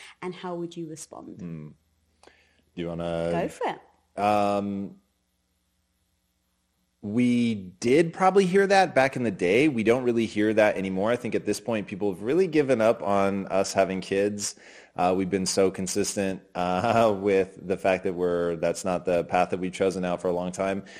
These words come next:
Speaker 2: But yeah, in the beginning, I think people were pretty encouraging of us to do it early. Uh, it's so common now, though, that people wait until after they're thirty that,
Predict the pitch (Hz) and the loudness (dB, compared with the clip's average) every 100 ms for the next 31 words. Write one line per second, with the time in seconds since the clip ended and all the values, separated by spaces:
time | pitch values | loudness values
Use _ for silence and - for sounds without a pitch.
0 | - 180 220 240 196 160 127 143 160 139 | -10 0 4 6 4 0 2 2 2 0
1 | 123 131 113 - 123 113 104 107 104 104 | 0 -2 -2 -2 -2 0 2 4 4 6
2 | 101 95 - - 110 107 98 95 - 104 | 4 2 -8 -4 -2 0 -2 -2 -2 -2
3 | 95 98 95 92 92 - 95 80 95 98 | 0 -2 -2 0 0 -2 -6 -4 -2 0
4 | 98 - 95 92 95 95 92 - - - | 0 0 0 0 0 -2 -4 -8 -20 -20
5 | _ _ - 107 120 120 127 - - 165 | _ _ -10 -6 -2 2 2 2 4 6
6 | 185 - - 135 185 185 190 190 196 175 | 6 2 -6 -4 -2 -2 -2 -2 0 0
7 | 127 - 127 123 95 101 120 127 101 98 | -2 -2 0 0 4 4 4 0 -6 -2
8 | 101 95 90 92 - 104 104 101 101 110 | 2 4 4 0 0 -2 -2 0 -2 -2
9 | 123 95 87 85 85 | -2 2 4 4 0